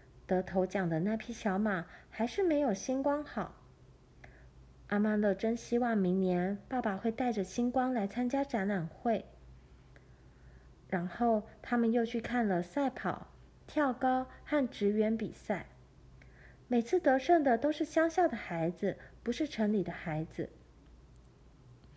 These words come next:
阿曼勒一直想着他那得奖的南瓜，他真是开心。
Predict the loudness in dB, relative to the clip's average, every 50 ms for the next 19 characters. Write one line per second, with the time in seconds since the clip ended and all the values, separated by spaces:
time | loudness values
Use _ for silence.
0 | -20 -20 -20 -20 -20 -20 -20 -20 -20 -20 -4 0 2 2 2 2 2 4 2 2
1 | 2 0 -2 -2 0 -2 -2 0 0 0 0 0 0 0 0 -2 -2 -4 -8 -16
2 | -20 -12 -6 -4 -2 0 0 0 0 2 2 2 2 0 -2 -4 -4 -4 -4 -4
3 | -4 -4 -4 -4 -2 -2 -2 -2 -2 -4 -8 -12 -16 -20 -20 -20 -20 -20 -20 -20
4 | -14 -6 -4 -4 -2 0 0 0 2 2 0 -2 -2 -2 0 0 0 0 -2 -4
5 | -6 -4 -2 0 0 -2 -4